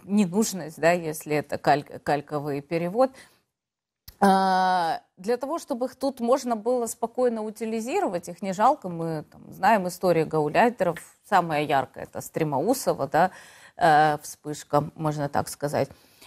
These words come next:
А, то есть действительно их тут, в принципе, ждёт один и тот же итог, и, в принципе, они даже могут не успеть скрыться,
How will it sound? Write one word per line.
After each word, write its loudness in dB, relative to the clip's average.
А, 2
то -4
есть -6
действительно -4
их -8
тут, -8
в -20
принципе, 0
ждёт -2
один -2
и -8
тот 2
же 0
итог, -4
и, -10
в -20
принципе, -4
они 0
даже -4
могут -6
не -4
успеть -2
скрыться, 0